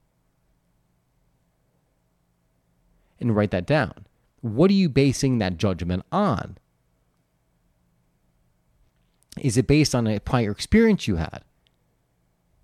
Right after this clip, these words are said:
Is it based on something someone else told you? And then lastly, for the third question, I want you to break that belief down even further. Do I know for certain that this is the experience I'm gonna have. And don't lie to yourself.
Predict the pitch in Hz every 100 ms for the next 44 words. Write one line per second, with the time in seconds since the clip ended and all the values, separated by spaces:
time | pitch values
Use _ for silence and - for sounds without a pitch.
0 | - 117 120 107 123 117 123 113 139 127
1 | 117 120 104 95 - - 247 175 82 -
2 | _ _ _ _ _ _ _ _ _ _
3 | _ _ _ _ _ _ _ _ _ _
4 | _ _ _ 165 131 123 123 196 - 175
5 | 143 135 107 190 196 - 139 131 139 117
6 | 82 117 160 - 120 69 - 113 113 113
7 | 135 123 127 107 - 139 110 107 - 101
8 | - - _ _ _ _ _ _ _ _
9 | _ 110 120 131 135 170 180 - 131 -
10 | 190 196 - 87 76 - _ _ _ _
11 | _ 135 117 135 - 127 107 107 - 117
12 | 101 87 92 90 85 101 92 104 113 208
13 | 208 170 113 82 - -